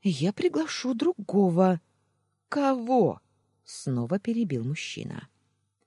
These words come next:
"И вы вызвали меня, я уже в курсе. Если с ней что-то случится, то ни вы, ни я". "Хорошо, я поняла",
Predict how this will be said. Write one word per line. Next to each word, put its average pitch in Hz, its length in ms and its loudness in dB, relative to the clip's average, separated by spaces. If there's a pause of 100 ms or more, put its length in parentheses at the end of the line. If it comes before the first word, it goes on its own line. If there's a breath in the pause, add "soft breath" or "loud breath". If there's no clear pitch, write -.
(420 loud breath)
"И 131 160 0
вы 127 300 -2
вызвали 139 560 -2
меня, 180 520 2 (220)
я 196 300 0
уже 120 360 -4
в - 180 -16
курсе. - 640 -12 (400)
Если 123 600 -4
с - 160 -14
ней 131 240 -2
что-то - 400 -10
случится, - 1000 -10 (480 soft breath)
то 349 180 2
ни 160 220 6
вы, 160 540 2 (200 soft breath)
ни 277 280 2
я". 135 600 0 (1080 soft breath)
"Хорошо, 208 920 -2 (160 loud breath)
я 240 220 2
поняла", 185 680 4